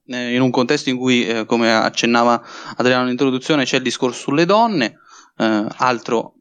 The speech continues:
elemento che è stato i-, rinnovato da questa saga, che è, ripeto, classicismo e modernità. Il film infatti inizia anche con l'Aston Martin, con un sacco di gadget,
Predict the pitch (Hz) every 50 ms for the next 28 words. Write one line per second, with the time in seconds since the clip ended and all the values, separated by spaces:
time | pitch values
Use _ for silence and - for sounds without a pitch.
0 | _ - - 135 127 127 165 196 180 127 110 104 107 107 - 120 - 127 113 -
1 | 117 113 110 107 107 113 113 107 - - - - - - - - - 175 135 -
2 | - - 156 185 208 196 175 170 185 226 170 120 110 - 113 113 110 - - -
3 | - 123 117 - 196 202 214 196 202 202 - 135 113 113 113 110 110 - _ 123
4 | 120 117 127 123 117 - 104 - - 156 151 147 - - 156 - - 175 135 120
5 | 117 113 113 117 120 - 156 165 180 208 214 208 - 131 123 123 - - 143 131
6 | 117 113 - 117 113 - 117 113 110 107 - 120 113 113 110 110 117 110 113 117
7 | - - - 135 127 135 135 127 117 113 117 - 107 104 - 113 113 110 110 -
8 | - 131 120 - - 135 139 143 160 185 202 214 208 180 180 214 226 - - 262